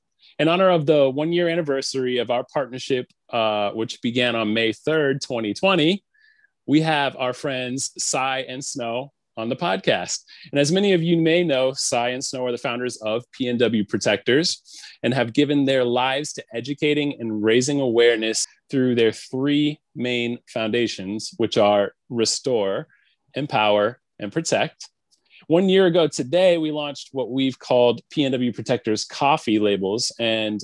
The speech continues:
named them after these three foundations in order to help draw more attention to their efforts. Cy and Snow are known to do a lot of free diving and underwater photo and video work, which is then being used to help inform science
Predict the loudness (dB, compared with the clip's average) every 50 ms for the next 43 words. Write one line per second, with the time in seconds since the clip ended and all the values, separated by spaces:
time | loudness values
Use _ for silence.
0 | -8 -6 -4 -2 -2 -2 -2 -4 -4 -2 -2 -2 -2 -4 -6 -6 -8 -8 -8 -4
1 | -2 -2 -2 0 -2 -2 -4 -4 -4 -6 -6 -6 -6 -8 -6 -4 -2 -2 -2 -2
2 | 0 0 2 2 2 2 2 4 4 4 4 4 4 2 2 4 2 2 2 -2
3 | -2 2 2 4 4 4 2 0 0 0 -2 0 -2 -2 -4 -6 -6 -6 -6 -6
4 | -6 -4 -4 -4 -6 -6 -4 0 2 2 2 2 0 -2 -4 -4 -6 -6 -8 -8
5 | -10 _ _ -20 -20 -20 -20 -20 -20 -10 -4 0 2 4 4 4 2 2 0 0
6 | 2 4 4 4 4 2 -2 -4 -6 -6 -6 -6 -6 -6 -8 -8 -10 -10 -12 -8
7 | -6 -4 -2 -2 -2 0 0 0 0 0 -2 -4 -8 -12 -8 -2 0 2 2 2
8 | 2 2 2 2 0 0 -2 -4 -4 -6 -10 -12 -14 -12 -6 -4 -2 0 2 4
9 | 4 4 2 2 0 -2 -2 0 2 2 2 4 4 4 4 2 2 -2 -4 -6
10 | -8 -8 -6 -4 -2 0 0 0 0 0 0 0 0 2 2 2 2 0 -4 -12
11 | _ _ -12 -10 -10 -10 -12 -16 -18 -4 0 2 2 2 2 2 2 4 4 4
12 | 4 2 2 2 2 0 0 0 0 2 0 0 0 -2 -4 -6 -8 -4 0 2
13 | 2 2 2 0 -4 -6 -6 -6 -4 -4 -2 -2 0 -2 -2 -2 -2 -2 -2 0
14 | 0 -2 -2 -4 -6 -6 -8 -8 -10